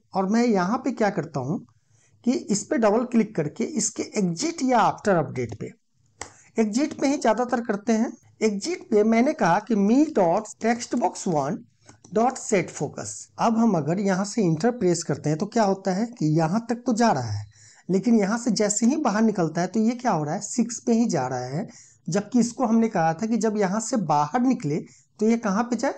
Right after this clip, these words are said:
टेक्स्ट बॉक्स वन में, लेकिन जा रहा है कहाँ पे, ये जा रहा है टेक्स्ट बॉक्स सिक्स में। तब इसके लिए आपको करना क्या होगा, एक मेथड तो ये है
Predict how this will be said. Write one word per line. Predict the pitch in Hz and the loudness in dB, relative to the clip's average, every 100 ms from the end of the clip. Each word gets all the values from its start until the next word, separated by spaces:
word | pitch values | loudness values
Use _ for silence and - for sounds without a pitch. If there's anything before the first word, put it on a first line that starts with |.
| - _ _ _ _ _ _ | -10 _ _ _ _ _ _
टेक्स्ट | 214 208 - | -4 -4 -6
बॉक्स | 247 254 - | -6 -4 -2
वन | 160 143 | 0 0
में, | 120 120 131 | -4 -8 -4
लेकिन | 165 190 190 | -2 0 2
जा | 170 190 | 2 2
रहा | 208 220 | 0 2
है | 233 | 0
कहाँ | 233 220 240 | 2 0 0
पे, | 240 285 - _ _ _ - - _ | -2 -8 -8 _ _ _ -20 -20 _
ये | 214 | 0
जा | 254 175 151 | 2 0 0
रहा | 165 | 0
है | 220 240 - _ _ _ _ | -2 -4 -10 _ _ _ _
टेक्स्ट | 196 196 - | -4 -4 -6
बॉक्स | 208 247 - | -6 -6 -10
सिक्स | - 185 - - | -4 -4 -4 -10
में। | 117 - _ _ _ _ - _ - _ | -10 -14 _ _ _ _ -20 _ -20 _
तब | 262 254 - | -2 -2 -6
इसके | 196 - - 330 | -6 -6 -6 -4
लिए | 294 214 170 233 - - | 0 0 0 -4 -8 -8
आपको | 202 - 247 | -8 -4 -4
करना | 247 233 247 | 0 0 0
क्या | 247 262 240 | -2 0 0
होगा, | 226 233 - _ - | 0 -4 -10 _ 0
एक | 240 311 277 | 0 2 2
मेथड | 285 277 277 | 2 2 -2
तो | 285 330 | -4 0
ये | 277 196 190 | 2 4 2
है | 156 165 | 2 -4